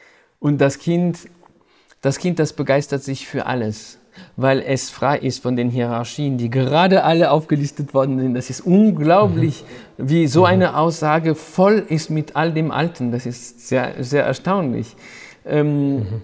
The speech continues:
Speaker 1: nämlich, es existiert anscheinend, es existieren Hierarchien zwischen den Berufen und zwischen den Fächern, weißt du?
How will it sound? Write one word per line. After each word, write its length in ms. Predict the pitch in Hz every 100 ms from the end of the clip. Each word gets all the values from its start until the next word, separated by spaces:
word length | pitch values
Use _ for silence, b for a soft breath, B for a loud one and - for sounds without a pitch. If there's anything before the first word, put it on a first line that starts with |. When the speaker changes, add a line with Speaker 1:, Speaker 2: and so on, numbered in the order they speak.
| - -
Speaker 1:
nämlich, 420 | 156 170 160 -
es 160 | 147 151
existiert 760 | 147 147 - 180 156 - - 139
anscheinend, 720 | 156 160 143 139 139 139 - B
es 160 | 143 139
existieren 580 | 156 156 - 170 175 156
Hierarchien 840 | 143 160 160 156 - 175 185 156
zwischen 480 | 135 143 143 139 131
den 180 | 135 135
Berufen 480 | 147 151 185 - 127
und 100 | 131
zwischen 300 | 139 139 135
den 140 | 143
Fächern, 480 | 139 175 165 110 101
weißt 260 | 113 113
du? 120 | -